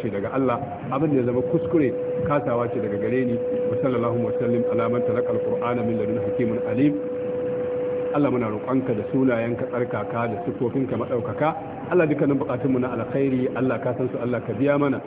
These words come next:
Marasa lafiyarmu na gida da asibitoci da na kan hanya, Allah ka san su, ka san wahalar da suka sha, Allah ka sa kafara ce, Allah ka ba su lafiya.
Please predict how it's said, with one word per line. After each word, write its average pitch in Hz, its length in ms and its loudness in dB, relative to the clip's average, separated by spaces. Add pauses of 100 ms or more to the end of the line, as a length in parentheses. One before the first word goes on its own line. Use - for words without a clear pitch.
(280)
Marasa 143 400 2
lafiyarmu 127 420 2
na 117 100 0
gida 123 300 2
da 113 100 -2 (120)
asibitoci 123 500 -2
da 117 100 0
na 113 80 -2
kan 117 200 -2
hanya, 139 300 2 (300)
Allah 131 200 0
ka 120 180 -2
san 127 140 0
su, - 80 -6
ka 117 180 -2
san 127 140 0
wahalar 113 240 0
da 101 160 -4
suka 110 160 -4
sha, 127 180 0
Allah 127 200 0
ka 117 160 -6
sa 120 80 -2
kafara 117 500 -2
ce, 139 100 -2
Allah 120 240 -2
ka 107 120 -6
ba 120 200 -2
su - 60 -4
lafiya. 135 400 2